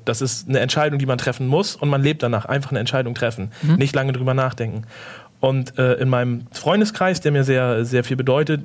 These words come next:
Speaker 1: mit dem ich jetzt halt die fünf Jahre in Bremen praktisch verbracht habe, war das am Anfang immer noch so, ja, P M A und so, das war dann immer noch so lustig, da hat man sich dann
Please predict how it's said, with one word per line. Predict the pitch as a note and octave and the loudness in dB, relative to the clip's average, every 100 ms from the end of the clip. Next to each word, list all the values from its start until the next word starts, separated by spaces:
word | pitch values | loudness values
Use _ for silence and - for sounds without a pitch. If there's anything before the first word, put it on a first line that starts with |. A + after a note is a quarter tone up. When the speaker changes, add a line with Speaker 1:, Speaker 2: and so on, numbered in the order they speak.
| - | -10
Speaker 1:
mit | G#2 C#3 C3+ | -4 -2 0
dem | C3+ | 0
ich | B2+ | 0
jetzt | B2 B2 | -2 0
halt | A2+ | -2
die | A2+ | -2
fünf | C#3 B2 | -2 0
Jahre | B2 A#2+ | 0 0
in | A#2 | -2
Bremen | C3 C3+ | 0 -2
praktisch | B2+ C3 - - - | -2 -6 -4 -8 -6
verbracht | - B2 D3+ - | -4 -2 -2 0
habe, | D3 - - - - - B2 | -2 -4 -18 -20 -20 -4 2
war | C#3+ | 2
das | C#3 | 2
am | - | 0
Anfang | D3+ D#3 | 0 0
immer | C#3+ | 0
noch | C3 | 0
so, | A#2+ | 0
ja, | A2 C3 C#3+ C#3+ C#3 | 2 2 4 2 0
P | C#3 D3+ | -2 -2
M | C#3+ | 2
A | C#3 D#3 | 2 2
und | C#3+ | 2
so, | D3 | 2
das | C#3 B2+ | 2 0
war | C#3+ C#3 | 0 0
dann | C3 | 0
immer | B2 | -2
noch | A2+ | -2
so | A2+ | 0
lustig, | G#3+ A3 F#3 | 0 2 0
da | C#3+ | 0
hat | C3+ | 0
man | C3 | -2
sich | B2+ | -2
dann | B2 B2 | -2 -2